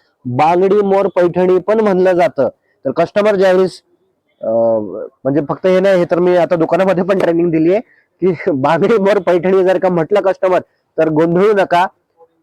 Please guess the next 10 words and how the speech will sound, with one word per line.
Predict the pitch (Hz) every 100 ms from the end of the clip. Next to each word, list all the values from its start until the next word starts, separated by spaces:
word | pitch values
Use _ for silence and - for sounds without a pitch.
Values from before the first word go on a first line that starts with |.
| _ _ 143
they | 190 190
are | 185
asking | - 196 170
for | 185 165
this | 180
पैठणी | - 151 175 160
only. | 143 113 95 _ _ _ _ _ _ _ _ _ _ _ - - - _ - 480 - _ _ - - - - - - 123
आ, | 131 123 120 104 - _ _ _ _ _ _ _ _ _ _
राणी | 113 113 113
कलर, | 113 107